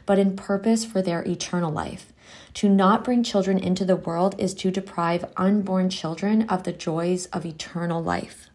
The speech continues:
On the contrary, many women have believed the lie that sexual liberation is empowerment and have gone as far to pursue it, chasing after complete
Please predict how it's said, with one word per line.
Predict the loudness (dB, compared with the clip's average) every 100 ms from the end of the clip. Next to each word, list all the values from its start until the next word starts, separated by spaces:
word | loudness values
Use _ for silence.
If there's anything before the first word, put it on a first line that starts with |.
| _ _ _ _ _ -18 -16 -16 -2
On | 2 4
the |
contrary, | 2 0 0 2 0 0 0 0
many | 0 2 2
women | 2 2 2
have | 0 0
believed | -2 -2 -2 -4 -4
the |
lie | -4 0 0 0
that | -2 -6
sexual | -4 -6 -6 -2 0 2
liberation | 0 0 -2 -4 0 0
is | 0 -2
empowerment | -6 -6 -4 -2 -2 -4 -8 -14 -16 -6
and | 2
have | 2 4
gone | 2 4
as | 4 2
far | 0 2 2
to | 0
pursue | -6 -6 -6 -2 2 2
it, | 0
chasing | 0 2 2 2
after | 0 0 -6
complete | -6 -2 2 2 2